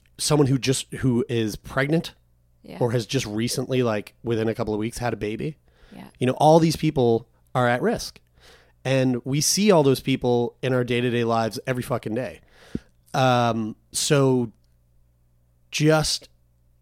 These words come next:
Speaker 1: take a second and think about that when you're the one who's saying, "Well, what's the point of isolating, or what's the po-, point of social distancing? Like, I'll be fine." The whole point of it is that,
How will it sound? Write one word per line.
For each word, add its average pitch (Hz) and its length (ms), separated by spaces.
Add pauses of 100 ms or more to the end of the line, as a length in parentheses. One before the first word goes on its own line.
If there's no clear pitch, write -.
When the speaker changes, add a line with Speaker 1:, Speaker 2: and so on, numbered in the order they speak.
(140)
Speaker 1:
take - 280
a 165 60
second 147 320
and 120 120
think 170 200
about 123 220
that 101 200
when 113 140
you're 107 560
the 113 60
one 107 160
who's 110 140
saying, 98 420
"Well, 117 340
what's 120 200
the 113 100
point 107 280
of 92 220 (840)
isolating, 127 560
or 117 60
what's 131 140
the 131 60
po-, 127 240
point 123 240
of 98 60
social 113 320
distancing? 120 560
Like, 104 240
I'll 123 200
be 131 120
fine." 92 440 (840)
The 127 100
whole 147 140
point 151 220
of 113 60
it 110 80
is 104 140
that, 101 320